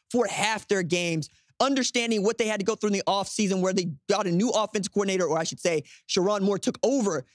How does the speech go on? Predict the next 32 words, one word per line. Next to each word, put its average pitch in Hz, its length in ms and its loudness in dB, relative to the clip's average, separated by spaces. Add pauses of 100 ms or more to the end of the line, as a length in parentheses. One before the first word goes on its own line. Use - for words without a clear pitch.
(140)
the 190 120 2
offensive 190 380 -2
coordinator 175 360 0
position 170 440 -2
altogether. 175 640 0
You 160 140 -2
didn't 214 240 0
know 214 80 2
what 196 140 -2
the 143 60 -10
defense 196 320 -2
was 147 120 -8
gonna 160 180 0
be. 196 400 0
It 190 140 -2
showed 196 200 0
up 190 120 -4
in 175 80 0
a - 20 0
big 170 240 0
way. 185 360 0 (420)
All 294 240 4
year 285 200 0
long, 285 280 0
though, 254 320 0
they've 226 140 0
been 233 160 0
told 240 220 0
they 220 120 0
hadn't 214 180 -4
played 220 240 -2
anybody. 165 460 -2